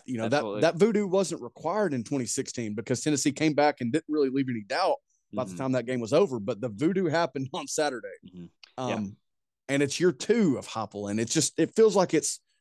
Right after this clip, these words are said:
Speaker 1: way too <laughs> soon to be beating Florida over the,
Speaker 2: <laughs>
Speaker 1: the course of our downfall. But
Speaker 2: Yeah.
Speaker 1: the voodoo happened and we won. And I think if, you know, that's just part of the reason I think I'm not as, uh, you know, Fire 'em all on defense.
Speaker 2: <laughs>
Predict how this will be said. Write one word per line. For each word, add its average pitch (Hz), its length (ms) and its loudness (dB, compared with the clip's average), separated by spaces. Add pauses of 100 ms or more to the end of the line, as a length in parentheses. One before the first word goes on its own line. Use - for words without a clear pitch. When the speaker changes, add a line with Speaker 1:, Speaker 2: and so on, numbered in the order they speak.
(160)
Speaker 1:
way 180 400 4
too 185 180 0
<laughs> - 140 0
soon 214 200 2
to 156 60 -4
be 151 140 -2 (120)
beating 208 240 -10
Florida 185 400 2
over - 240 -2
the, 131 200 -2 (120)
Speaker 2:
<laughs> - 120 -16
Speaker 1:
the 175 80 2
course - 380 2
of 165 140 2
our 143 100 0
downfall. 135 640 -2
But 135 160 0 (240)
Speaker 2:
Yeah. 82 240 -14
Speaker 1:
the 143 60 -2
voodoo 170 280 2
happened 190 380 0
and 170 100 -4
we 165 80 -2
won. 170 340 -4
And 123 120 -4
I 127 40 -2
think 151 300 0
if, 135 140 2 (420)
you 127 120 -2
know, 113 60 0
that's 135 260 2
just 139 180 -8
part 156 120 6
of 147 60 2
the 143 60 2
reason 143 280 0
I 113 40 -4
think 120 160 -6
I'm 117 120 -2
not 127 180 2
as, 110 140 -4 (460)
uh, 120 60 -2 (120)
you 131 80 4
know, 107 180 2 (400)
Fire 247 220 6
'em 285 100 4
all 427 300 4
on 151 140 -4
defense. 127 600 -8
Speaker 2:
<laughs> 190 60 2